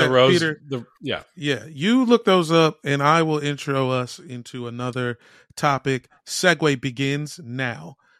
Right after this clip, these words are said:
Speaker 2: Let's
Speaker 1: Speaking
Speaker 2: go.
Speaker 1: of basketball, Mike
Speaker 2: Mm-hmm.
Speaker 1: Benner, um,
Speaker 2: Mm-hmm.
Speaker 1: LeBron James.
Speaker 2: Heard of him?
Speaker 1: After kicking the dog shit out of my Wizards for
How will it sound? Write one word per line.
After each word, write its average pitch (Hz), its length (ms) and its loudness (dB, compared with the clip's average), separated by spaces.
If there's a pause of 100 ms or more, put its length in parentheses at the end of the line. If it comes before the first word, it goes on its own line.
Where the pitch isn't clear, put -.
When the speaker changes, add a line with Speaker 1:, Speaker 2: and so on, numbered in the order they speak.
(260)
Speaker 2:
Let's - 240 0
Speaker 1:
Speaking 175 60 -2
Speaker 2:
go. 95 240 2
Speaker 1:
of 78 60 -6
basketball, 117 1000 -4
Mike 117 240 -4
Speaker 2:
Mm-hmm. 131 80 0
Speaker 1:
Benner, 117 460 -6
um, 120 280 -12
Speaker 2:
Mm-hmm. - 1400 -6
Speaker 1:
LeBron 240 320 6
James. 120 580 -4 (800)
Speaker 2:
Heard 113 240 6
of 104 100 2
him? 151 200 2 (400)
Speaker 1:
After 160 600 2
kicking 226 720 -2 (840)
the 139 360 -6
dog 165 400 4
shit 127 440 -2 (160)
out 147 300 0
of 147 180 -2
my 131 200 0
Wizards 120 560 -4
for 117 500 -8